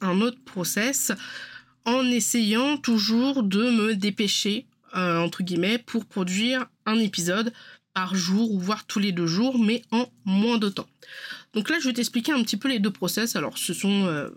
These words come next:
juste pour t'expliquer vite fait, parce que en vrai, ce sont des process relativement bien connus et relativement simples.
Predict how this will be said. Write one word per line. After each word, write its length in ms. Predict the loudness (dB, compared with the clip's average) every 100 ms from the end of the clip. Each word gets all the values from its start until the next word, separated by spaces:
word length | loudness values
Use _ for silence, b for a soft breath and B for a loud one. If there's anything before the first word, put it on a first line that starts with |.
| -8
juste 260 | -4 -4
pour 140 | -4 -4
t'expliquer 540 | -4 -4 -4 -2 -2
vite 300 | -2 -4 -4
fait, 140 | -4 -4
parce 220 | -4 -4
que 240 | 0 0 -2
en 100 | -4
vrai, 200 | -2 -2
ce 120 | -4
sont 140 | -4 -2
des 100 | -2
process 480 | -2 -2 0 -2 -6 B B B B
relativement 720 | 0 0 0 2 2 2 0
bien 360 | -2 0 0 2
connus 500 | 2 4 4 2 0
et 180 | -2 0
relativement 600 | 2 0 0 -2 0 0
simples. 400 | 0 -6 -6 -12